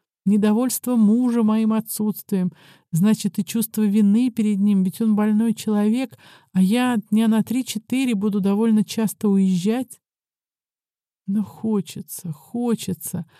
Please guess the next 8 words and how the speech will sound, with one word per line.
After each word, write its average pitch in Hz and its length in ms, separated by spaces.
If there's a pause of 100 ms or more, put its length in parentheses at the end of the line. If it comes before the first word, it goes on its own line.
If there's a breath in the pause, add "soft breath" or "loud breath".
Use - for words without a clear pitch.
(260 soft breath)
а 190 120
главное, 226 460
верится, 220 680
что - 280
публике 240 680
это 208 160
будет 226 440
нужно, 226 680